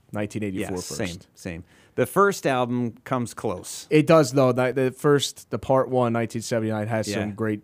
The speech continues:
Speaker 2: it
Speaker 1: great
Speaker 2: does.
Speaker 1: songs
Speaker 2: And
Speaker 1: on
Speaker 2: I
Speaker 1: there.
Speaker 2: like Diver Down a lot, but it's definitely not as good as this album.
Speaker 1: No, definitely
Speaker 2: So,
Speaker 1: not.
Speaker 2: yeah.
Speaker 1: I would say this is the best Van Halen album that they have.
Speaker 2: I would agree.
Speaker 1: Without a doubt.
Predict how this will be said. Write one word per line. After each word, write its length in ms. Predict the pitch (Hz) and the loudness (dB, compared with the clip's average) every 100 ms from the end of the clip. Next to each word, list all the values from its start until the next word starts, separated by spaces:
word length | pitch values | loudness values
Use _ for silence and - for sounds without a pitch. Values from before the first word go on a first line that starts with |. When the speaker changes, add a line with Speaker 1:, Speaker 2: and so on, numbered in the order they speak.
| _ | _
Speaker 2:
it 80 | 120 | -2
Speaker 1:
great 80 | 110 | 0
Speaker 2:
does. 140 | 98 | 0
Speaker 1:
songs 280 | 117 110 107 | -2 -2 -2
Speaker 2:
And 120 | 135 | 0
Speaker 1:
on 40 | 151 | 2
Speaker 2:
I 40 | |
Speaker 1:
there. 80 | 165 | 2
Speaker 2:
like 140 | 165 | 0
Diver 260 | 139 143 131 | 0 0 0
Down 300 | 123 120 113 | -2 -2 -2
a 80 | 101 | -6
lot, 360 | 98 101 85 | -4 -4 -4
but 100 | - | -8
it's 100 | 98 | -4
definitely 340 | - 123 127 117 | -2 0 0 0
not 220 | 113 107 | -2 -2
as 120 | 98 | -6
good 160 | 95 90 | -6 -8
as 120 | 87 | -10
this 180 | 87 - | -12 -10
album. 280 | 85 143 139 | -12 -10 4
Speaker 1:
No, 260 | 131 113 | 6 6
definitely 380 | 101 110 - 101 | 2 -4 -4 -6
Speaker 2:
So, 100 | 92 | -6
Speaker 1:
not. 120 | 76 - | -10 -14
Speaker 2:
yeah. 100 | 65 | -4
Speaker 1:
I 160 | 113 117 | 0 0
would 140 | 120 | 0
say 200 | - 120 | 0 0
this 240 | 107 101 107 | 0 -4 -6
is 220 | 101 95 | -8 -8
the 100 | 110 | -6
best 300 | 98 101 - | -2 -2 -4
Van 200 | 107 104 | -6 -6
Halen 280 | 104 98 95 | -4 -4 -4
album 300 | 92 92 90 | -6 -6 -8
that 100 | 85 | -8
they 140 | 82 | -10
have. 280 | 90 65 - - | -10 -14 -16 -12
Speaker 2:
I 100 | 101 | -10
would 120 | 95 | -10
agree. 220 | 92 117 | -8 -6
Speaker 1:
Without 220 | 110 104 | -2 -2
a 40 | 98 | -4
doubt. 280 | 90 82 | -8 -10